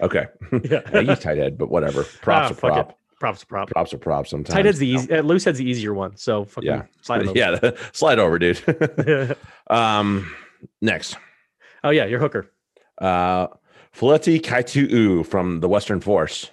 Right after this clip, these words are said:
Speaker 2: Ooh, okay.
Speaker 1: I thought, you know, he played really well this year in a Force team that surprised a lot of people, you know,
Speaker 2: Mm-hmm.
Speaker 1: and has, uh, more or less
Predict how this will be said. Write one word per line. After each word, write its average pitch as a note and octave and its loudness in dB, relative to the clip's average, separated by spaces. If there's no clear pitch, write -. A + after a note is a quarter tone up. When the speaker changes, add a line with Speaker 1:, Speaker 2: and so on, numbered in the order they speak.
Speaker 2:
Ooh, G#3+ -4
okay. D#3 -2
Speaker 1:
I F#2+ 0
thought, - 0
you - -4
know, E2+ -2
he G#2 -2
played G2+ 0
really A2 2
well A2 6
this G2+ 0
year F#2+ 4
in F2+ -2
a E2+ -2
Force G2 2
team F#2 0
that F2+ 2
surprised G#3 4
a C3 4
lot F2+ 4
of D#2 -2
people, C2+ -4
you F2 -2
know, F2 2
Speaker 2:
Mm-hmm. - -10
Speaker 1:
and F#2 0
has, F#2 0
uh, F#2+ 4
more C#3 4
or G#3+ 6
less A3 4